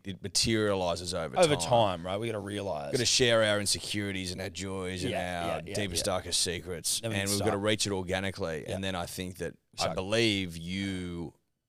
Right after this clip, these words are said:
Speaker 2: I open up first.
Speaker 1: You're emotional and
Speaker 2: Well,
Speaker 1: you
Speaker 2: yeah, I, I, I just, I tell you that I'm starting to feel some shit.
Speaker 1: Yeah, and then my heart skips a beat, which I don't think would be great for you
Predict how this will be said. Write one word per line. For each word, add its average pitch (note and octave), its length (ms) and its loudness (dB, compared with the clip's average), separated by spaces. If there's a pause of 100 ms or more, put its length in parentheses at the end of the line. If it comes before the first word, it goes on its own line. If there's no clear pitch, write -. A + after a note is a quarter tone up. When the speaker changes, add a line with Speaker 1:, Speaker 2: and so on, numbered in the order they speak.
(280)
Speaker 2:
I C3 160 4
open A2+ 240 2
up F#2 140 -8
first. D#2+ 200 -8
Speaker 1:
You're A#2 140 6
emotional B2 640 2 (100)
and F#2+ 300 -2
Speaker 2:
Well, F3+ 140 6
Speaker 1:
you F#3+ 80 8
Speaker 2:
yeah, A#2+ 140 8
I, C#3 240 6
I, C#3 100 8
I C3 80 6
just, C3+ 240 2
I B2 40 2
tell B2+ 180 2
you A#2+ 200 0
that A#2+ 180 -2
I'm A#2 120 0
starting A#2 340 2
to - 60 -6
feel C3+ 160 0
some F#2+ 160 -4
shit. - 320 -4
Speaker 1:
Yeah, G#2 180 0 (140)
and G#2+ 180 0
then G#2 100 0
my G#2 200 2
heart F2+ 320 2
skips - 560 2
a G2 40 -4
beat, - 440 -6
which G2 160 -2
I G2 80 4
don't G#2+ 160 2
think G2+ 180 -4
would F2+ 100 -4
be E2+ 120 -6
great E2+ 340 -4
for F#2 120 -6
you E2 380 -6